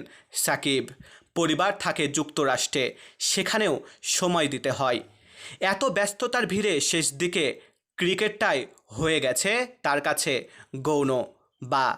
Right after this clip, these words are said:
পথের কাঁটা বা কাঁধের বোঝা। একসময় যে ভক্তরা সাকিবকে ভালোবাসত, তাকে নিয়ে বাজি ধরত, সেই তারাই মুখ ফিরিয়ে নিয়েছেন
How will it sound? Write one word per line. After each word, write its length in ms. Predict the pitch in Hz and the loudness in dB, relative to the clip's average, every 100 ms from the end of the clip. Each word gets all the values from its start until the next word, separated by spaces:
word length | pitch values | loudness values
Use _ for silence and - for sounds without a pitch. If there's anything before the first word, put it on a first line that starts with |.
| - _ _ 156 | -6 _ _ -2
পথের 320 | 139 - 123 - | -2 0 -4 0
কাঁটা 300 | 131 185 202 226 233 _ - | -2 2 2 0 -4 _ -10
বা 180 | 135 135 110 - _ _ - | -2 0 0 -6 _ _ -2
কাঁধের 400 | 131 131 147 - - 131 | 0 0 -2 -2 -8 -6
বোঝা। 400 | 127 127 - 135 117 - - _ _ _ _ _ - - - 180 | -2 -2 0 2 0 -2 -10 _ _ _ _ _ -20 -16 -2 0
একসময় 380 | 180 - 247 262 | 0 0 0 0
যে 60 | 269 | 0
ভক্তরা 420 | 180 214 233 233 214 | 0 -2 0 0 0
সাকিবকে 440 | 208 208 208 190 | 0 -2 -2 -2
ভালোবাসত, 600 | - 156 170 180 175 - 185 131 - - - | 0 0 2 2 0 0 0 0 -2 -16 -2
তাকে 240 | 208 208 180 | 0 2 2
নিয়ে 180 | 160 135 | 2 2
বাজি 240 | 143 147 175 170 | 2 2 0 -2
ধরত, 280 | 180 180 170 120 - - - - | -2 0 0 0 -2 -12 -4 0
সেই 180 | 160 135 160 | 0 0 0
তারাই 320 | 160 180 143 - - - | 2 2 0 -4 -12 -2
মুখ 160 | 175 175 | -2 -2
ফিরিয়ে 300 | - 156 143 135 | -2 0 2 2
নিয়েছেন 380 | 143 - 160 | 0 0 -2